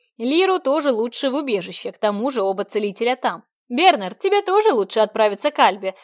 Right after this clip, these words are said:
То, что ты уже снова стоишь на ногах, ничего не значит».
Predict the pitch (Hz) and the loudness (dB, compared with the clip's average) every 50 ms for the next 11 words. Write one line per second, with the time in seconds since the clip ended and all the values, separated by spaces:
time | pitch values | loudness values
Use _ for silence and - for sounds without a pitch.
0 | _ _ - 262 302 339 - - 254 247 - 277 277 277 262 233 247 240 - - | _ _ 2 2 2 2 2 -2 -4 -2 -2 -2 0 0 0 0 0 -2 -2 -4
1 | 240 233 254 285 277 233 233 - 247 220 233 277 254 - 240 226 220 226 220 214 | -2 0 2 2 2 2 2 2 2 2 2 0 -2 -4 -4 -4 0 0 0 0
2 | 214 214 254 294 - - 240 240 - 254 240 247 247 247 247 226 220 226 294 311 | 4 4 4 4 2 0 -4 -2 -2 -2 -2 -2 -2 -4 -4 -6 -6 -6 -8 -8
3 | - - - - _ - | -10 -14 -20 -20 _ -20